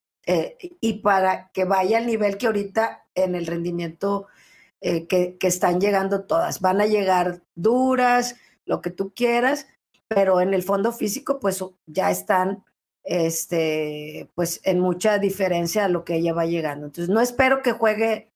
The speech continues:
en dos semanas, la verdad, no. Yo, yo le doy de tres semanas a, a un mes a que comience a tener minutos. Dependerá de cómo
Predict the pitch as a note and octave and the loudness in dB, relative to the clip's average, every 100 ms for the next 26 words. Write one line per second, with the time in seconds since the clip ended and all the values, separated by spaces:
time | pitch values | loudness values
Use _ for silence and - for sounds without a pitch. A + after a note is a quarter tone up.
0 | _ - F#3 F#3 G3+ A#3 A3 G3 A3 C#4 | _ -4 -2 0 0 0 0 0 0 -4
1 | - E3+ D#3+ E3 F3+ G3 F3+ - _ _ | -4 -2 0 0 0 0 -2 -2 _ _
2 | _ _ _ _ _ - E3+ F#3+ F#3+ - | _ _ _ _ _ -12 0 0 0 -2
3 | G#3 G3+ A3 A3 A3 A3 A3 A3+ A3+ G#3 | 0 2 2 2 4 2 2 0 0 0
4 | G#3 A3+ - - - G3 F3+ G3+ A3+ A#3 | 0 -2 -6 -14 -6 -2 -2 0 -2 -2
5 | - F3 D#3+ D#3 _ - E3+ G3 G3+ G#3+ | -2 0 -2 -4 _ -4 -2 0 0 0
6 | C#4+ - _ _ _ _ _ _ - F#3 | -4 -10 _ _ _ _ _ _ -6 -6
7 | F3+ E3+ F#3+ G3 F#3+ A3+ A3 A3 G#3 G3 | -4 -4 -2 0 0 0 0 0 0 0
8 | G#3+ G#3+ G#3 B3+ B3 - G3+ A3 A#3 A3+ | 0 -2 -2 -4 -4 -4 0 0 2 2
9 | G#3+ A3 A3+ C4+ C4 C4 B3 B3+ C4+ C4 | 2 2 2 0 0 2 2 2 0 -6